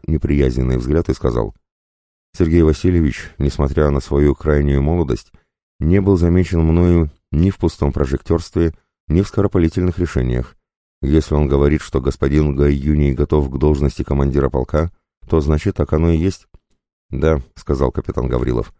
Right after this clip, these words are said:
"я тоже поддержу Никифора Васильевича. За время совместного похода товарищ Петров показал себя с наилучшей стороны, и каждое его решение сплачивало наш разнородный коллектив, а не сеяло в нём рознь. А то, что он молод,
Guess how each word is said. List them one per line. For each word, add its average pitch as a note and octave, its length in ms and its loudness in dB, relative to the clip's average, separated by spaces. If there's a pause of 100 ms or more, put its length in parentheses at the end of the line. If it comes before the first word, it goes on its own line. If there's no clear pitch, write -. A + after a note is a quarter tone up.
(360)
"я E2 200 2
тоже F2 280 2
поддержу C#2+ 440 0
Никифора C2+ 440 -2
Васильевича. A#1+ 640 -4 (640)
За D#2+ 180 2
время G2+ 480 4
совместного F2+ 640 0
похода D#2+ 540 0
товарищ D#2+ 400 0
Петров F#2+ 400 -2 (320)
показал F2 380 0
себя E2+ 260 0
с - 80 -8
наилучшей E2+ 420 0
стороны, F2 420 0 (380)
и C2+ 100 -2
каждое C#2 420 0
его C2+ 180 0
решение D2+ 540 0
сплачивало D2+ 600 -2
наш C#2 260 -2
разнородный D2 580 -2
коллектив, - 500 -4 (340)
а D2+ 100 0
не D#2 100 2
сеяло E2+ 400 0
в D#2+ 80 -2
нём D2+ 160 0
рознь. C#2+ 320 -2 (480)
А G2 120 -2
то, A2+ 120 2
что G2 160 0
он F#2 120 2
молод, F#2 340 0